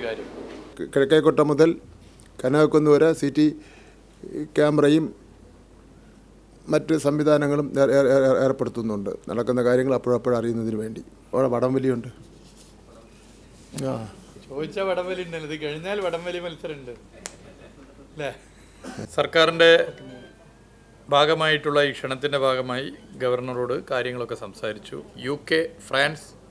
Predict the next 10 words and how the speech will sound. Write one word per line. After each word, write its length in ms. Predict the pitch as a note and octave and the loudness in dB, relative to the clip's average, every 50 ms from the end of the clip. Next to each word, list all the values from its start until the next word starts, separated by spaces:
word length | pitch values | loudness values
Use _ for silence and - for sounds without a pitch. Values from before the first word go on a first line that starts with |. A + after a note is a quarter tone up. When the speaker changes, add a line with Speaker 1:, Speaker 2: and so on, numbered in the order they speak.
| - - | -14 -12
Speaker 1:
ഉൾപ്പെടെ 300 | B2 B2 - C#3+ C#3+ C#3+ C#3+ B2+ | -12 -8 -6 -2 -2 -2 -2 -2
വിയറ്റ്നാം, 420 | B2+ B2+ B2+ - D3 C#3+ D3+ D#3 - - - - - - - - - - | -4 -4 -4 -4 -6 -6 -6 -6 -10 -18 -20 -20 -20 -20 -20 -18 -16 -14
ഇന്തോനേഷ്യ, 520 | A#2+ B2+ C#3 D3 C#3+ D3 C#3+ - - D#3 D3+ D3+ - - - - - - - - - - - - | -6 -4 -2 -2 -2 -4 -6 -6 -2 -2 -2 -2 -2 -8 -18 -20 -20 -20 -20 -20 -20 -20 -6 -2
തായ്വാൻ, 420 | B2+ C3+ C#3 D3 D3 D3+ D3+ D#3 - - - - | 0 2 2 2 2 2 0 -2 -4 -10 -18 -18
ശ്രീലങ്ക, 440 | - C3 B2 B2+ C3 C#3+ D3 C#3+ D3+ D3+ D3+ D3+ - - A#2+ | -12 -8 -6 -2 -2 -2 -2 0 0 0 0 -2 -6 -12 -6
നേപ്പാൾ, 420 | A#2 B2 B2 B2 - - D3+ D3+ D#3+ E3 - - A2+ | -6 -6 -6 -4 0 2 4 4 2 0 -6 -12 -10
മലേഷ്യ, 540 | A2+ A#2+ C3 C#3+ D3 - - E3 D#3+ D#3 E3 - - - - - - - - C3 | -6 -2 -2 -2 -2 -2 -2 -4 -4 -4 -4 -8 -16 -20 -20 -20 -20 -8 -4 -4
റൊമാനിയ, 460 | C3+ C#3 D3 D#3+ E3 E3 E3 E3+ E3+ E3 - - | -2 0 0 0 0 -2 -4 -6 -6 -8 -4 -4
സൗത്ത് 300 | C3 C#3 D3 C#3+ - - | -2 -2 -2 -4 -4 -2
കൊറിയ, 200 | F3 E3 D#3 | -2 0 0